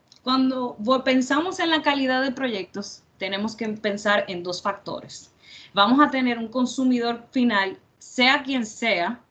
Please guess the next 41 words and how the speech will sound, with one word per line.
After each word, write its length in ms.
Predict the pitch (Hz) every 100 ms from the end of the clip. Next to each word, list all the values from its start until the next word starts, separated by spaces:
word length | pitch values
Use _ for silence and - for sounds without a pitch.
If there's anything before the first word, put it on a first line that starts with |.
| _
ya 140 | 208 208
sea 140 | 226
una 260 | 233 233 -
implementación 800 | 226 220 214 214 214 208 214 240
interna 360 | 247 247 240
de 100 | 240
la 40 | 233
empresa 540 | 214 214 202 196 196 - - -
o 80 | 214
un 120 | 220
producto 520 | 254 254 262 254 240
que 80 | 240
vamos 280 | 214 214 226
a 60 | 226
lanzar 320 | 226 220 220
en 120 | 220
la 120 | 226
calle, 380 | 220 190 180 180 - -
tenemos 440 | 247 247 269 302
clientes 1000 | - 269 262 269 294 339 311 349 381 - -
que 80 | 254
exigen 540 | 240 - 330 349 359
calidad. 580 | 302 254 196 175 165 143 151 _ _ _ -
Y 160 | 214
si 140 | 208 220
volvemos 500 | 202 196 185 214 269
al 140 | 262
e-, 240 | 277 277 -
al 140 | 269
ejemplo 420 | 269 277 262 285
del 240 | 285 277 277
lapicero, 640 | 285 302 302 294 254 262 294 - - -
puede 260 | 240 247
ser 180 | 254 233
el 160 | 220 214
cliente 460 | 233 226 247 302
que 80 | 339
me 160 | 339 311
compre 240 | 330 311
el 60 | 311
lapicero 580 | 294 311 330 311 339